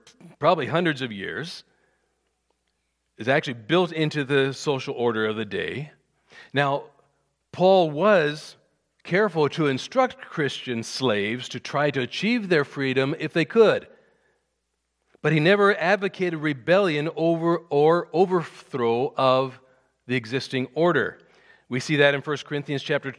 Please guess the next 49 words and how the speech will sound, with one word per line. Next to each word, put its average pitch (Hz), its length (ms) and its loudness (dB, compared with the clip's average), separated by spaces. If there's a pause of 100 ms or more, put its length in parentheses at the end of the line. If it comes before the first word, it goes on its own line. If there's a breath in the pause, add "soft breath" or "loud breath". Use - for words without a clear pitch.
(120)
seven, 143 360 -2
verse 123 180 -2
twenty, 143 420 0 (200)
twenty-one. 143 520 2
"Were 160 180 2
you 202 200 4
a 190 80 4
slave 175 480 2
when 160 180 -2
you 147 140 -2
were 160 180 2
called?" 175 460 2
Called 143 260 0
to 208 80 -2
what? 139 160 0
Called 123 240 0
to 147 80 -8
Christ. 156 340 0 (200 loud breath)
"When 139 120 -2
you 135 100 0
became 156 340 0
a 156 40 0
Christian, 185 340 2
were 123 100 -4
you 135 160 0
a 151 60 0
slave 147 340 -2
then? 175 340 2 (600 loud breath)
Do 180 220 2
not 247 220 4
let 214 240 4
that 214 240 2
trouble 220 360 0
you." 165 200 -2
Don't 180 260 0
make 226 180 0
that 220 160 2
a 202 40 4
huge 196 280 0
issue. 202 440 -2 (920 soft breath)
"But 165 480 2 (280 soft breath)
if 170 160 -4
you 156 140 2
are 277 260 4
able 269 360 2
to 233 140 -4
gain 170 340 0
your 139 200 2
freedom, 117 640 -6